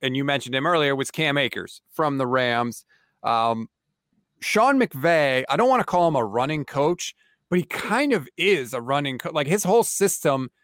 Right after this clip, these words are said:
orbits around the run and the play action off of the run. Over the past four years, so basically the Sean McVay era, the Rams have averaged twenty rushing touchdowns a season.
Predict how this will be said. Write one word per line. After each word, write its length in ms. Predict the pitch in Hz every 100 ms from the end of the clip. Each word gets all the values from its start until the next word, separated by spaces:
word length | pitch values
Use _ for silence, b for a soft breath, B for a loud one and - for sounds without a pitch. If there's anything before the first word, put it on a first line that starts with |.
| _ -
orbits 440 | 185 208 185 -
around 420 | 151 131 139 151 139
the 80 |
run 460 | 117 143 151 143 143 _ _
and 120 | - 113
the 60 |
play 320 | - 160 156
action 380 | 143 143 - 135 -
off 260 | 143 151 147
of 120 | 123
the 80 | 113
run. 420 | 113 113 107 110 _ _ _ _ _ _
Over 200 | 170 180
the 80 | 180
past 400 | - 208 254 240
four 340 | - 196 208 196
years, 300 | 185 123 -
so 80 |
basically 320 | 123 185 180 175
the 100 | 147
Sean 340 | - 185 220
McVay 400 | 175 120 160 165
era, 260 | - 151 131
the 120 | 120
Rams 420 | 120 143 196 214
have 160 | 147 117 _
averaged 720 | 143 175 226 117 113 107 - - -
twenty 540 | - 170 220 240 240 -
rushing 600 | 123 147 165 - 185 170
touchdowns 600 | - 170 - 156 147 131
a 60 | 123
season. 500 | - 175 127 113